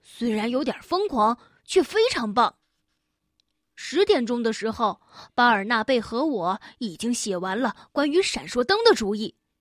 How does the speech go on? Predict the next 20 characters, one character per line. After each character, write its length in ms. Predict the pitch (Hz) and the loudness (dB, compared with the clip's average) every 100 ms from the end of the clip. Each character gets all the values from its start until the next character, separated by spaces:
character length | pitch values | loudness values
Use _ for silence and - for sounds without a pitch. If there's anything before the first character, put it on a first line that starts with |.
| _ | _
接 180 | - 415 | 6 8
下 120 | 403 | 8
来 200 | 294 269 - - | 6 4 0 -8
我 140 | 202 175 | -6 -6
们 140 | 190 | -2
要 140 | 302 | -2
在 120 | 302 220 | -2 -6
信 220 | 277 233 | -4 -4
封 200 | 277 311 | -2 2
上 180 | 233 190 311 | 2 0 -10
写 340 | - - 220 151 | -10 -6 -6 -4
上 340 | 220 214 208 | -4 -4 -4
交 220 | 190 247 | 0 2
通 220 | 254 269 254 | 2 0 -2
部 120 | 233 | -4
科 200 | - 311 | -2 -2
林 140 | 269 | 0
的 60 | 381 | 0
地 200 | 427 339 | 2 0
址， 360 | 202 127 - | 0 -6 -8